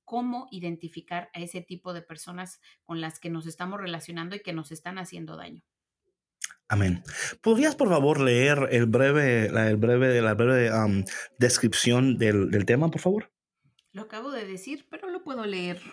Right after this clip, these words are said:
Speaker 2: Muchas
Speaker 1: Gracias.
Speaker 2: gracias, te lo agradezco.
Speaker 1: <laughs>
Speaker 2: Te lo agradezco mucho.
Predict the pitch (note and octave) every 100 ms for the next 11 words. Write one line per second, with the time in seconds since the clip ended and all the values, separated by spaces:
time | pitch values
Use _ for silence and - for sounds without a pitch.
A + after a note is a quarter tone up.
0 | - _ D3 F3 F3 C#3+ A#2+ G#2+ - G2+
1 | - B2 A#2+ A2 G#2 - G2+ - - A4
2 | - - _ _ - - - G3 D#3 D3
3 | - - -